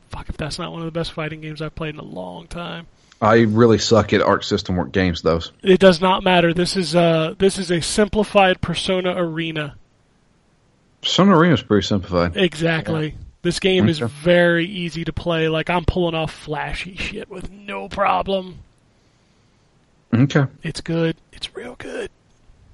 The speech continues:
Speaker 2: I'm playing another Arc System Work game right now, too, and I can't talk about it.
Speaker 1: Yeah.
Speaker 2: <laughs>
Speaker 1: Yeah,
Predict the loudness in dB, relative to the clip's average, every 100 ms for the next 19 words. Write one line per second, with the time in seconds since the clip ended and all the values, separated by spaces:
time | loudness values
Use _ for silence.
0 | -20 -20 -20 _ _ -10 -2 2 6 6
1 | 8 8 6 2 -4 -2 -2 -2 0 0
2 | 0 0 0 0 0 2 0 -2 -4 -4
3 | -2 -4 -6 -8 -8 -2 -2 0 0 0
4 | 0 -2 -4 -8 -10 -20 -18 -14 -14 -14
5 | -20 -20 -14 -10 -8 -8